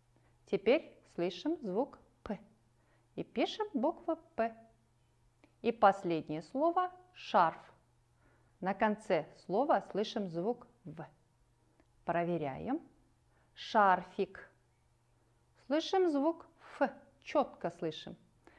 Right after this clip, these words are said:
Пишем букву «ф». Вот и повторили мы с вами, как проверять сомнительную парную согласную в корне слова.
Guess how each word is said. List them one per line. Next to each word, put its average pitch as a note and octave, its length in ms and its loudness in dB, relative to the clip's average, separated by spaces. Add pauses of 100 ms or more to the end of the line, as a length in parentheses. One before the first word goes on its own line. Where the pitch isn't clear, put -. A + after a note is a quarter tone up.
(220)
Пишем D#4+ 420 0
букву C#4+ 380 2 (640)
«ф». D#3+ 160 -2 (1500)
Вот D4 240 4
и F4 40 2
повторили G#3 680 4
мы D#3 120 -4
с - 120 -14
вами, D4+ 300 2 (280)
как C4+ 360 4
проверять F3+ 520 2 (400)
сомнительную F#3 720 0
парную D#3+ 460 2
согласную C#4+ 760 4
в - 420 -20
корне G3 420 0 (240)
слова. E3 340 -4